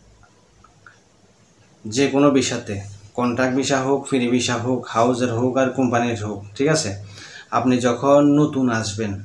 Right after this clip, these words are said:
নতুন ভিসা নিয়ে আসবেন, আপনি এক বছর পর্যন্ত আপনার ভিসা change হবে না। এটা হচ্ছে আইনগত, অর্থাৎ আইনগত, এটা একটা system,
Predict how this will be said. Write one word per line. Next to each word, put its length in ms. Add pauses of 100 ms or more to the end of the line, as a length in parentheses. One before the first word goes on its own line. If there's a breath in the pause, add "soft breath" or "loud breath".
(120)
নতুন 300
ভিসা 240
নিয়ে 180
আসবেন, 440
আপনি 360
এক 300
বছর 260
পর্যন্ত 460
আপনার 360
ভিসা 340
change 440
হবে 360
না। 360
এটা 280
হচ্ছে 540 (100)
আইনগত, 600 (1080)
অর্থাৎ 380 (840 loud breath)
আইনগত, 520
এটা 240
একটা 180
system, 480